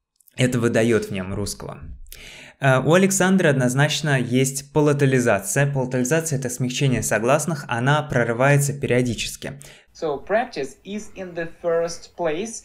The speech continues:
Speaker 2: grammar exercises, phrases and stuff li-, and stuff like that.
Speaker 1: В принципе, это бич всех, э, русских людей, всех русских, потому что в нашем языке смягчение согласных есть. Мы говорим «сестра», и когда мы начинаем учить английский, мы начинаем говорить «sister».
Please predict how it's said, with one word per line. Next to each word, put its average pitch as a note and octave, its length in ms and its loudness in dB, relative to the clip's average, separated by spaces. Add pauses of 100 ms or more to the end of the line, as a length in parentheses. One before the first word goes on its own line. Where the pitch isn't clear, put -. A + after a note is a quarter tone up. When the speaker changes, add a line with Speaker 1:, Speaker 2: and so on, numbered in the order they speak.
(100)
Speaker 2:
grammar F#3+ 540 -2
exercises, E3+ 1040 -6 (320)
phrases D#3+ 560 -6
and C3+ 100 -4
stuff E3+ 340 -2
li-, C3 140 -4
and C3+ 160 -6
stuff E3 160 -4
like B2+ 180 -6
that. - 440 -4
Speaker 1:
В - 80 -20
принципе, A#3+ 380 0
это C#3+ 180 0
бич B2+ 460 0
всех, - 440 -4
э, G2 500 -2
русских A#2+ 640 -6 (200)
людей, G3+ 500 0
всех - 280 -6
русских, D#3+ 420 -4
потому A#2 300 -2
что C3 500 -2
в B2 100 -6
нашем C3+ 360 2
языке A2 320 -6
смягчение A2 480 -6
согласных A2 540 -4
есть. F#3 300 0 (280)
Мы C#3 100 2
говорим C#3 680 0
«сестра», C#3+ 920 -2 (300)
и C#3 120 0
когда D#3 220 4
мы D#3 80 0
начинаем C#3 360 2
учить B2 240 -2
английский, C#3 400 0
мы C3+ 120 0
начинаем C#3+ 340 -2
говорить C3 480 -2
«sister». - 560 -4